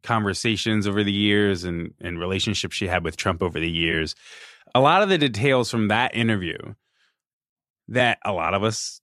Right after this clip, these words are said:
who are obsessed with this already read, a lot of those details are just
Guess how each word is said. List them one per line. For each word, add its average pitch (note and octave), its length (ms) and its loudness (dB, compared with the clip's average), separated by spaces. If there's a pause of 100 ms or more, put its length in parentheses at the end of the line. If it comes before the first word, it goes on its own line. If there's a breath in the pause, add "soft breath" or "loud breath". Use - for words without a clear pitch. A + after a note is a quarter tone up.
who G2+ 180 -2
are G2+ 100 2
obsessed A2 400 0
with F#2 140 -4
this F2+ 200 -2
already F#2+ 340 2
read, F2+ 380 2
a C#3 60 2
lot G#3+ 160 4
of G#3+ 80 2
those F3+ 200 2
details B2 360 0
are G#2+ 80 0
just G2 240 -4